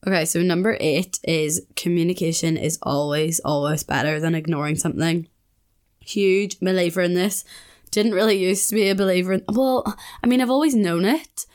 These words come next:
but I didn't always put it into practice. I'm definitely very much more this way now. I used to very much, like, just not really wanna talk about anything and kind of, like,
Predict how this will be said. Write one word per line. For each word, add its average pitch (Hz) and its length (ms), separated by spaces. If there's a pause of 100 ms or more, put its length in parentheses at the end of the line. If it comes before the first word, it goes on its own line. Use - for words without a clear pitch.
(400)
but 190 140
I 180 100
didn't 180 200
always 165 580 (680)
put - 220
it 160 160
into 165 300
practice. 170 920 (1000)
I'm 175 160
definitely 165 480
very 156 260
much 151 360
more 156 240
this 156 280
way 151 200
now. 156 460 (540)
I 160 1200 (340)
used 226 220
to 339 120
very 233 220
much, 202 260
like, 180 320
just 196 200
not 202 340
really 190 220
wanna 196 140
talk 180 320
about 196 180
anything 196 600 (580)
and 175 1000
kind 180 340
of, 180 100
like, 180 460